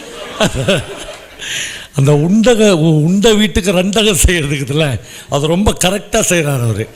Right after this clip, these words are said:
அதனால நான் மத்தி மீன் வச்சு நல்லா சாப்பிட்டேன். அப்பதான் நீங்க சொல்ற அந்த சிங்கம் மாதிரி இந்த ரெண்டு நாயை பார்த்தேன். அது வந்து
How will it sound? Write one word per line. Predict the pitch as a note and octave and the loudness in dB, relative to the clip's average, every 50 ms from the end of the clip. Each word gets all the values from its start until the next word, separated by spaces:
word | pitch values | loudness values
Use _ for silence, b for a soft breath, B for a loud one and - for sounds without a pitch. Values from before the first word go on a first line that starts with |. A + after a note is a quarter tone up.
| B B B B B B B | B B B B B B B
அதனால | - C#3+ D#3 D#3+ E3+ F3+ G3 G#3 G#3 | -4 -2 0 2 2 2 2 2 2
நான் | F#3+ F3 D#3 D#3 | 0 0 -2 -2
மத்தி | D#3 C3 - G3+ | -4 -4 -4 -2
மீன் | F#3 F#3 F3+ D#3+ | -2 0 0 0
வச்சு | D3 C#3+ B2 - - D#3+ | -2 -2 -2 -4 -4 -4
நல்லா | D3+ C#3+ D3+ D3+ C3+ - | -4 -4 -4 -6 -6 -4
சாப்பிட்டேன். | C#3 C3+ C#3+ - - - A#2+ A#2 C#3+ D#3 C#3 A2 F2+ E2 B B B B B B B - | -4 -6 -6 -6 -8 -8 -8 -6 -4 -4 -6 -6 -8 -12 B B B B B B B -8
அப்பதான் | - C#3+ - - - F3+ F3+ E3 F#3 G3 A3 B3 A#3+ A3+ | -8 -8 -8 -8 -6 -4 -2 0 0 0 0 0 0 0
நீங்க | G3 E3+ D3 C#3 - - | -2 -6 -8 -8 -8 -8
சொல்ற | D3 D3+ D3 D3+ D3+ D#3 F3+ G3+ - b b b b b b b | -8 -8 -8 -6 -6 -8 -8 -10 -12 b b b b b b b
அந்த | - C3 C3 B2+ | -14 -12 -8 -6
சிங்கம் | B2+ - D#3 D#3+ F3+ F3+ F3+ E3 | -4 -4 -2 -2 0 0 0 2
மாதிரி | D3+ D#3 E3 E3+ F3 E3 | 2 2 0 0 0 -4
இந்த | C#3+ C3+ C#3+ C#3 | -4 -6 -6 -6
ரெண்டு | B2+ C3+ C3+ C3+ C3+ | -6 -6 -6 -6 -4
நாயை | C3 C#3 D3 D#3 D3+ C#3+ | -4 -2 -2 -2 -2 -2
பார்த்தேன். | - - C#3 C#3 - - A#2+ G#2 F#2+ E2+ - - - b b b b b b b b b b b _ - | -2 -2 -4 -4 -4 -6 -10 -12 -12 -12 -12 -12 -14 b b b b b b b b b b b _ -8
அது | - C3+ C#3 | -6 -4 -4
வந்து | D#3 E3 E3 | -4 -4 -4